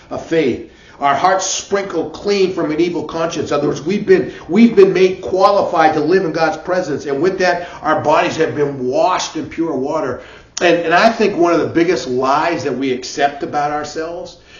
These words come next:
is that even after we've turned around on the down escalator and we're making our way back towards God,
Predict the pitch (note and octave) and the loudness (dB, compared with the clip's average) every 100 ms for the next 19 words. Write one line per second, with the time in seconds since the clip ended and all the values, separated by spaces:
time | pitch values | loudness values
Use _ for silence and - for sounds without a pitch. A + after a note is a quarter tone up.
0 | - D3+ D3 E3 - A#3 B3 A#3+ F#3 F#3+ | -10 -4 0 0 4 6 6 4 2 0
1 | F#3 F3 D#3 D#3 - E3+ F3+ F#3 E3 D#3+ | 2 2 2 -2 -6 -6 -4 -2 -2 0
2 | E3 D#3+ C#3 C3+ C#3+ B2 A#2 C#3 C#3+ C#3 | 0 -2 -4 2 2 2 -2 0 0 0
3 | C#3+ C3+ - A#2 G#2+ A2 A#2+ B2+ B2+ C3 | -4 -6 -6 -4 -4 -4 -4 -2 0 0
4 | D3 F#3+ F#3+ E3+ D3+ C#3 D3+ C#3 C3+ - | 2 2 2 2 2 2 0 0 -2 -2
5 | - C3+ A#2 - C#3 C3 G#2 - | -4 -4 -4 -2 0 2 -2 -6